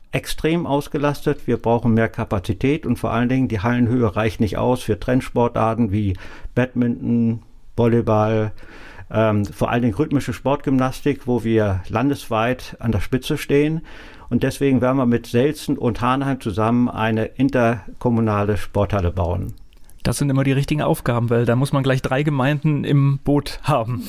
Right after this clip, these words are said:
Speaker 1: Ja, das ist auch nicht so ganz einfach. Trotzdem muss ich sagen, die beiden Hauptpartner, nämlich die, äh, Ortsbürgermeisterin von Selzen und der Ortsbürgermeister in Hanau, Hanheim, sind auch sehr interessiert daran, dass das also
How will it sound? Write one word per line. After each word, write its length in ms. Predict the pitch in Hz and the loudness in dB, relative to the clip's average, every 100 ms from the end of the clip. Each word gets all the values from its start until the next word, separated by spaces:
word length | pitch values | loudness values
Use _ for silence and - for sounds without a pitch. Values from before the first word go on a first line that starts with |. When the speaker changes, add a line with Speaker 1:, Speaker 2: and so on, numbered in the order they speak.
| - | -6
Speaker 1:
Ja, 440 | 139 139 143 196 | -2 0 0 0
das 160 | 185 170 | -2 -4
ist 120 | 175 | -2
auch 120 | 165 | 0
nicht 160 | 170 - | 0 -2
so 80 | 151 | -2
ganz 240 | 139 135 | 0 0
einfach. 520 | 139 160 185 196 180 | -2 -2 -2 -2 -2
Trotzdem 380 | - 165 165 160 | -2 -2 0 -2
muss 140 | 147 | 0
ich 120 | 139 123 | -2 -2
sagen, 680 | 117 120 147 156 127 123 - | 0 0 0 -2 -2 -6 0
die 260 | 135 131 | 2 2
beiden 640 | 127 117 120 117 113 - 104 | 2 0 0 -2 -4 -6 -2
Hauptpartner, 600 | 139 - 156 151 151 131 | -2 0 -2 0 0 2
nämlich 340 | 123 123 101 | 2 2 0
die, 300 | 117 110 110 | -2 0 0
äh, 40 | |
Ortsbürgermeisterin 1080 | 107 107 - 117 - 123 120 117 110 - 104 | 0 0 2 -2 0 0 2 2 0 0 0
von 180 | 98 101 | 0 2
Selzen 340 | 110 117 - | 2 2 0
und 120 | 107 104 | -2 -2
der 120 | - | -4
Ortsbürgermeister 920 | 117 - 110 104 98 101 92 104 90 - - - - | -6 -4 0 2 2 0 -2 -2 -2 -4 -16 -16 -6
in 160 | 95 | -4
Hanau, 380 | 98 113 113 113 - | 0 0 0 -2 -4
Hanheim, 480 | - 117 - 113 113 | -8 -2 0 2 0
sind 180 | 104 110 | 0 0
auch 140 | 113 | 0
sehr 240 | 85 117 123 | 2 2 2
interessiert 500 | 113 101 - 127 123 | 0 -4 -2 -2 0
daran, 240 | 95 101 | 0 0
dass 160 | 98 98 | 0 -2
das 180 | 110 - | -2 -2
also 340 | 104 104 98 | -2 0 0